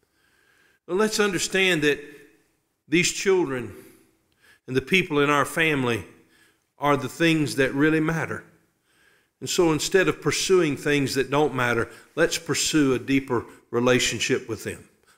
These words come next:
Let's enjoy our families. Let's spend time together. Let's play games together. Let's, let's do some things together. And I understand when you have children with different ages and different responsibilities and different interests,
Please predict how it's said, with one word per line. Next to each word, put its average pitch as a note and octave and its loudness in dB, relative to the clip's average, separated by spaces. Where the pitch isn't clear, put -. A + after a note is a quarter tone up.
Let's F3+ 2
enjoy C3+ 2
our G#2+ -2
families. - -14
Let's E3+ 0
spend D3+ 0
time C3 0
together. G2+ -6
Let's D#3 -4
play D#3+ 0
games D3 0
together. G#2+ -6
Let's, D3 0
let's D3+ 0
do D#3 6
some C#3+ 0
things B2 0
together. G#2 -4
And B2+ -6
I E3+ 2
understand D3+ 0
when C#3 0
you C3 -2
have C#3 0
children D3+ 2
with A#2+ -2
different C3+ 2
ages C3+ 2
and B2+ -2
different B2+ 0
responsibilities A#2+ -2
and G#2 -8
different B2 -2
interests, A#2 -6